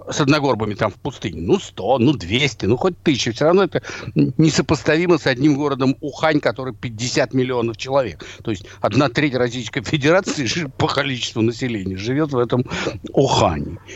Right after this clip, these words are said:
Ну, и вот эта третья попытка. Причем, если бы вирус был умный,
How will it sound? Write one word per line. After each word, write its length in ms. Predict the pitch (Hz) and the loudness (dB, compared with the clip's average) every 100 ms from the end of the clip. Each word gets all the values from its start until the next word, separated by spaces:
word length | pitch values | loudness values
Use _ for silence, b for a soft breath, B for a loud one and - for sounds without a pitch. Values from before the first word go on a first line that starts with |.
| B | B
Ну, 220 | 143 220 311 | 4 4 2
и 160 | 214 | 2
вот 220 | 180 214 | 2 2
эта 200 | 233 214 | 2 2
третья 380 | 185 190 180 175 | 2 2 2 0
попытка. 580 | 160 151 143 120 - - B - | 2 0 0 -6 -6 -8 B -4
Причем, 720 | 143 156 - 202 208 131 87 b b b | -2 -2 -2 2 4 2 0 b b b
если 320 | 92 165 - | -2 0 0
бы 140 | 156 156 | -2 -4
вирус 420 | 139 175 190 156 | -4 -2 2 0
был 300 | 131 160 147 | 2 4 4
умный, 560 | 214 339 285 165 101 | 4 6 6 6 2